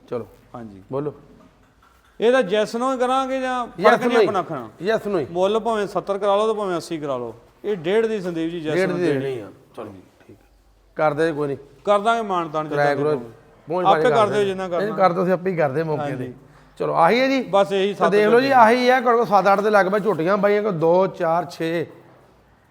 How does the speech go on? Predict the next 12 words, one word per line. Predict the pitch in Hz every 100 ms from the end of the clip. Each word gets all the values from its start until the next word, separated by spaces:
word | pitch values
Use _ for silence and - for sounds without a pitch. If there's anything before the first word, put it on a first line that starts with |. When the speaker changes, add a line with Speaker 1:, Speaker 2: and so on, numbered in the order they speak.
| _ _ - 165
Speaker 1:
ਅੱਠ। | - - - _ _ _ _ _ -
ਠੀਕ | 151
ਹੈ |
ਨਾ? | 214
ਤੇ | 214 - -
ਬਾਕੀ | 175 185 190
ਮੇਰਾ | 202 196
ਵੀਰ | 202 202
ਇੱਥੇ | 190 208
ਆਓ, | 185 214 214 214 - - -
ਆਰਾ | 190 196
ਪੂਰੀ | 175 208